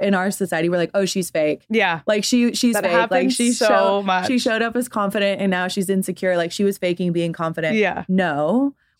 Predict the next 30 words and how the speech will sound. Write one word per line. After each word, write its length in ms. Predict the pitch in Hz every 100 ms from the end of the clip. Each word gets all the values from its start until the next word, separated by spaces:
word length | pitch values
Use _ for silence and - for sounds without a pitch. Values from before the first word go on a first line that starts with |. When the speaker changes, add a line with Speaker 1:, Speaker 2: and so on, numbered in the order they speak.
| 175
Speaker 1:
We 180 | 185
Speaker 2:
She's 60 | 226
not 140 | 214 202
Speaker 1:
all 60 |
just 60 | 220
Speaker 2:
confident 300 | 240 233 254
today. 140 | 190 180 180 190
Speaker 1:
experience 120 | 214
Speaker 2:
Yeah. 140 | 226 220
Speaker 1:
the 20 |
spectrum 460 | 240 254 214 269 240
of 100 | 240
emotions. 600 | 220 180 185 190 175 -
Speaker 2:
Yes. 280 | 220 -
Speaker 1:
And, 100 | 196
like, 220 | 190 180 180
I 160 | 185 190
can 240 | 220 196
feel 300 | - 202 190
like 180 | 185 180
the 60 |
most 220 | 185 175 -
confident 480 | 170 170 180 180
person 300 | - 170 180
on 120 | 170 160
a 40 |
Monday, 380 | 160 151 175 180
and 160 | 170 165 - _ -
on 180 | 180 185
Tuesday, 680 | - 175 175 190 185 185